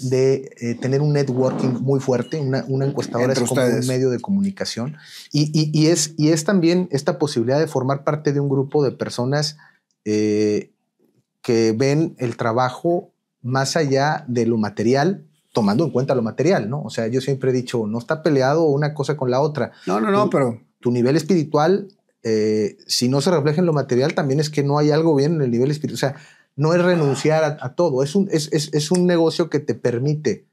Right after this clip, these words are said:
Speaker 1: eh, ir hacia, hacia solucionar problemas públicos,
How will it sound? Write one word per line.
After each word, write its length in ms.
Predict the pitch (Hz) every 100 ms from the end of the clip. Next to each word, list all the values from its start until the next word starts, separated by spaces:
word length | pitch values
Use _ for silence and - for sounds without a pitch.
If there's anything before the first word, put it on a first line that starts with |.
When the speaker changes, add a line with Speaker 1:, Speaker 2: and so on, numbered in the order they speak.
| _ _ _ _
Speaker 1:
eh, 560 | 104 101 101 98 92 - _ _
ir 440 | 156 156 190 196 - -
hacia, 380 | 117 - 117 113
hacia 340 | - 110 113
solucionar 560 | - 117 117 113 123 127
problemas 380 | 139 131 131 -
públicos, 420 | 120 143 143